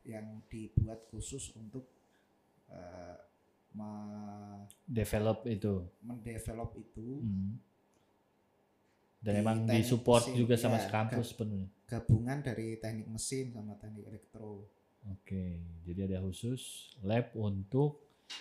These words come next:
Speaker 2: mobil hemat energi tadi, yang
Speaker 1: Ya.
Speaker 2: mobil listrik tadi.
Speaker 1: Ya.
Speaker 2: Itu emang acara rutin tahunan pada saat itu di,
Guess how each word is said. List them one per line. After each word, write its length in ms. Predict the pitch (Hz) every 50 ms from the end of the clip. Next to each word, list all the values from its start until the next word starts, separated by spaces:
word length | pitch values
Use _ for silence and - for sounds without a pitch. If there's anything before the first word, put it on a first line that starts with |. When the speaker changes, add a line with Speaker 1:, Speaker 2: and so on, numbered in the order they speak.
| - - _ -
Speaker 2:
mobil 440 | 110 104 101 101 123 127 135 131
hemat 320 | 120 117 113 107 107 104 -
energi 340 | 117 104 104 98 98 104 98
tadi, 240 | - 104 101 107 110
yang 160 | 104 101 98
Speaker 1:
Ya. 20 | 95
Speaker 2:
mobil 240 | 98 95 95 101 98
listrik 340 | 101 98 - - 104 95
tadi. 360 | - 110 107 104 104 104 104 104 - _ _
Speaker 1:
Ya. 220 | - 110 101 87 -
Speaker 2:
Itu 120 | - 123
emang 200 | 160 160 156 147
acara 340 | 139 131 131 - 131 123 123
rutin 460 | 120 117 117 110 - 135 131 131 131
tahunan 540 | 127 - 117 113 113 123 131 135 123 117 110
pada 200 | 98 107 101 101
saat 240 | 95 - 107 101 95
itu 180 | 104 101 - 107
di, 140 | 95 98